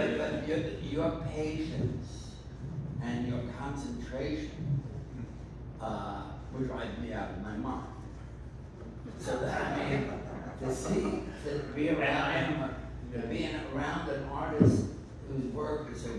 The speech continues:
Speaker 1: beautiful and has the patience to actually sit there and do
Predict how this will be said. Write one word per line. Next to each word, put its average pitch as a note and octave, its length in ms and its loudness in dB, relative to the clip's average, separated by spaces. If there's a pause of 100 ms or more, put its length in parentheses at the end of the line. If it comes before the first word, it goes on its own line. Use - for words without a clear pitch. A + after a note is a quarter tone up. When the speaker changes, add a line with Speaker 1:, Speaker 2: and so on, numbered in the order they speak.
Speaker 1:
beautiful - 640 4 (680)
and - 100 -4
has - 220 -4
the - 60 -4 (220)
patience - 640 -2
to - 220 -6
actually A3 560 -4 (840)
sit - 320 2
there - 200 2
and - 320 -2
do - 300 0